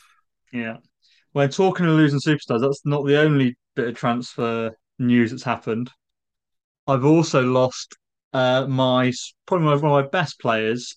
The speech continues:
Emiliano Castro, who's my right wing back, to Leicester. They triggered,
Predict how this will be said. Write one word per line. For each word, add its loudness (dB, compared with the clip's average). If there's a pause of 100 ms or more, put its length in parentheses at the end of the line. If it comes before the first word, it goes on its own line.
Emiliano 2
Castro, -6
who's -6
my 0
right -2
wing 0
back, -4 (220)
to -10
Leicester. -6 (640)
They 2
triggered, -2